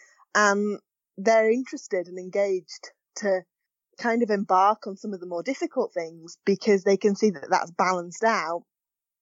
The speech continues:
with their interests. So whether it's that we're talking about Minecraft, but we're writing a story about Steve from Minecraft, or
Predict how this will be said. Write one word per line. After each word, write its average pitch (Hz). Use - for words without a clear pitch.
with 190
their 180
interests. -
So 185
whether 190
it's -
that -
we're 175
talking 190
about 165
Minecraft, 202
but 175
we're 170
writing 165
a 160
story 175
about 156
Steve 226
from 196
Minecraft, 180
or 156